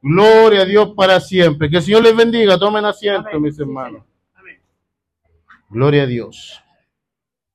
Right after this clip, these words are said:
Speaker 1: Amén, mis hermanos. Desde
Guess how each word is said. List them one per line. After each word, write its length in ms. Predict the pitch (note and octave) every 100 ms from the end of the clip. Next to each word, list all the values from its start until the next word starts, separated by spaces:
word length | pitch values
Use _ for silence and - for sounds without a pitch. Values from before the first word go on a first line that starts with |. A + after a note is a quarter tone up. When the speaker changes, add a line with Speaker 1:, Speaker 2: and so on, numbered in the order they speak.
| _ _ _ _ C#4 _ _ _ _ _ _ _ _ _ _ _ _ _ _ _ _ _ _ _ _ _ - _ -
Speaker 1:
Amén, 320 | C#3+ G#3 A3+
mis 180 | G#3+ G#3
hermanos. 520 | F#3+ G3+ A#3 A#3 A#3 - _ _ _ _ -
Desde 1160 | F3 F3+ F#3 F#3+ F#3+ F#3 F3+ E3+ D#3 D3+ _